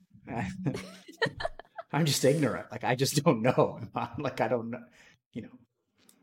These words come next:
that's what everyone tells, all, all the boomers tell me, like you do. Savor it. Who's the boomer now?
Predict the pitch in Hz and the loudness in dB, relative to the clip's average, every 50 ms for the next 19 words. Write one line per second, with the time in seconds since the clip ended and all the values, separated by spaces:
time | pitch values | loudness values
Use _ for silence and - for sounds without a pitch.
0 | _ _ _ _ _ _ - 147 151 147 - 160 143 143 139 143 135 131 123 - | _ _ _ _ _ _ 4 4 4 6 6 6 6 6 4 4 2 0 0 0
1 | - 131 110 110 113 120 123 123 131 123 123 120 113 127 123 123 120 113 107 - | -2 -2 0 2 2 2 2 4 2 2 0 0 0 2 0 2 0 -2 -4 -4
2 | - 123 113 107 107 - 110 - 107 107 101 - 110 101 90 113 110 - _ _ | -4 -6 -6 -4 -6 -8 -10 -10 -10 -12 -10 -8 -10 -8 -8 -10 -12 -14 _ _
3 | _ - - - 117 110 110 156 160 - - - - _ _ _ _ _ _ _ | _ -14 -10 -6 -6 -6 -6 -6 -8 -10 -12 -12 -18 _ _ _ _ _ _ _
4 | _ _ _ _ _ _ _ _ _ _ _ _ _ _ _ _ _ _ _ _ | _ _ _ _ _ _ _ _ _ _ _ _ _ _ _ _ _ _ _ _
5 | _ _ _ _ - 220 247 196 202 214 180 214 214 202 196 185 175 139 131 | _ _ _ _ 10 10 10 10 10 10 10 10 10 10 8 2 0 -2 -4